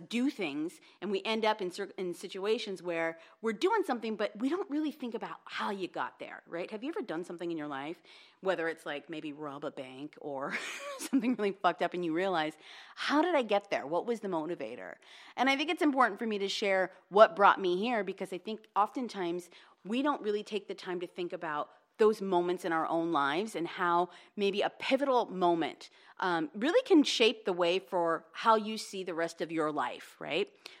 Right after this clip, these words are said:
So let me tell you a little bit about myself. I'm a total Gen Xer. I grew up, I was raised by M T V. I was a latchkey kid. I was the child of the eighties and a teen of the nineties, and, um, you know, all things grunge were definitely part of my upbringing. And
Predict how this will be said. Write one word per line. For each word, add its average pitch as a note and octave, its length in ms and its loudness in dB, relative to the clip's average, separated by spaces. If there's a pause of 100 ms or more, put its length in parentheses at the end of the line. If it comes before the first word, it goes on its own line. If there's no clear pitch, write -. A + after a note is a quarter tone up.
(140)
So F#3+ 400 8
let D4+ 120 6
me F4 60 8
tell F4 120 6
you C#4+ 80 2
a - 20 2
little B3 140 6
bit G#3+ 80 2
about E3 160 4
myself. C#3+ 500 -2
I'm F#3+ 140 2
a D#3+ 60 -4
total C4+ 520 2
Gen F3 280 0
Xer. D#3+ 420 -2
I D#3 120 2
grew F#3+ 340 0
up, E3 260 6
I D#3 60 2
was D#3+ 180 -4
raised F3+ 220 2
by E3+ 100 4
M E3 220 -2
T D#3+ 160 -2
V. D#3 300 -4 (360)
I D#3+ 60 -4
was E3 120 -2
a D#3+ 40 0
latchkey E3+ 460 4
kid. E3+ 340 -4
I D#3 100 0
was D#3 160 -4
the D#3 140 -6 (160)
child G3+ 380 8
of G3 100 0
the G3+ 160 -6
eighties F#3 480 0
and D#3+ 120 0
a D3+ 120 0
teen F#3 360 -2
of E3+ 120 0
the E3+ 60 0
nineties, E3+ 580 0
and, D3+ 180 -2 (380)
um, D#3+ 320 -2
you E3+ 100 0
know, D#3 180 -2
all F#3+ 200 8
things F#3+ 360 -2
grunge F3 600 2
were D#3+ 340 2
definitely D#3+ 520 0
part D#3+ 260 0
of D#3 120 -6
my C#3+ 320 0
upbringing. D3+ 600 -2
And C#3 160 -6